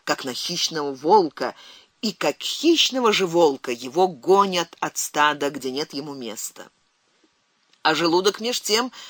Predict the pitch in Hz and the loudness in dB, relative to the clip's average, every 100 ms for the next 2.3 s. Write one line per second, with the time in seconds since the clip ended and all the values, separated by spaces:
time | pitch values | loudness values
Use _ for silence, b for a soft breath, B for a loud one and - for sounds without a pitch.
0 | B 180 165 160 147 165 170 - 185 302 | B -6 -2 0 2 2 2 2 2 2
1 | 349 320 - 208 180 160 143 139 123 123 | 2 2 0 0 0 -4 -2 -2 0 -4
2 | 123 123 | -4 -6